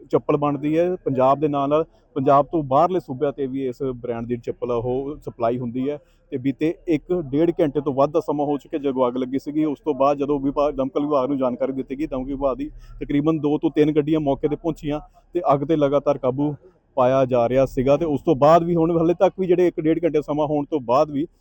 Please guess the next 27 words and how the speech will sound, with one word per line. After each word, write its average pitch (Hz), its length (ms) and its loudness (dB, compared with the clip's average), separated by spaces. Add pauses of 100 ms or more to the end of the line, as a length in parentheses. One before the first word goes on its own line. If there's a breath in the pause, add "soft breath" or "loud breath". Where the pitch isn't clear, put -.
(180)
ਹਾਲੇ 151 180 4
ਵੀ 160 200 2
ਅੱਗ 135 60 0
ਦੀ 139 120 -4
ਜਿਹੜੀ 139 720 -4
ਆਪਣੇ 131 380 -2 (200)
ਲਗਾਤਾਰ 135 520 4
ਜਾਰੀ 131 360 2
ਹੈ, 151 100 2
ਭਿਆਨਕ 123 500 -2
ਜਿਹੜਾ 127 260 -2 (120)
ਅੱਗ 117 220 -8 (340 soft breath)
ਉਹ 135 220 0
ਹਾਲੇ 123 240 -2
ਵੀ 127 200 -2 (280)
ਜਿਹੜੀ 127 200 0
ਲੱਗੀ 120 320 0
ਹੋਈ 135 300 2
ਹੈ। 143 60 4
ਤੇ 139 180 -4
ਦਮਕਲ 135 280 0
ਵਿਭਾਗ 135 280 4
ਦੀਆਂ 131 200 -2
ਹੁਣ 139 200 0
ਤੱਕ 135 240 0
ਦੀਆਂ 143 280 -2
ਸੱਤ 127 260 -2